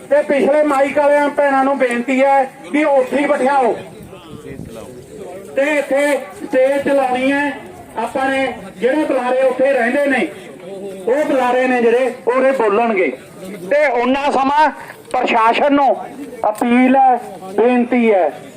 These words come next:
ਵੀ ਸਾਡਾ ਮਸਲਾ ਹੱਲ ਕਰੋ। ਪਿਛਲੀ ਵਾਰੀ ਐਸ ਡੀ ਐਮ ਸਾਹਿਬ ਕਹਿ ਕੇ ਗਏ ਸੀ, ਬਾਰਾਂ ਤਰੀਕ ਨੂੰ ਡੀ ਏ ਦੀ ਫਾਈਲ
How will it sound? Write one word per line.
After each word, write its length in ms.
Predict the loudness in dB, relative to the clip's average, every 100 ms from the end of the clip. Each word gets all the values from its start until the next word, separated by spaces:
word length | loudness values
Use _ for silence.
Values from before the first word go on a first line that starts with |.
| -20 -20 -6 0
ਵੀ 220 | 2 0
ਸਾਡਾ 720 | -4 -14 -4 -2 0 0 2
ਮਸਲਾ 440 | 2 0 0 0
ਹੱਲ 260 | 0 0 0
ਕਰੋ। 360 | 2 2 0 -4 -12 -20 -20 -20 -20 -20 -20 -20 -20 -20 -20 -20 -8 -2
ਪਿਛਲੀ 420 | 0 2 0 0
ਵਾਰੀ 440 | 0 0 0 -2 -6 -20 -20 -20 -20 -18 -4
ਐਸ 220 | -2 -2
ਡੀ 160 | -2 -2
ਐਮ 160 | 0
ਸਾਹਿਬ 300 | 0 0 0
ਕਹਿ 140 | 0 0
ਕੇ 160 | 0
ਗਏ 280 | 2 2 0
ਸੀ, 280 | 0 -2 -2 -8 -20 -20 -20 -20 -20 -4
ਬਾਰਾਂ 500 | 0 2 2 2 0
ਤਰੀਕ 440 | 0 -2 0 0 0
ਨੂੰ 360 | 0 0 -2 -6 -20 -20 -10 -6
ਡੀ 200 | -2 0
ਏ 140 | 0
ਦੀ 160 | 0 -2
ਫਾਈਲ 440 | 0 0 0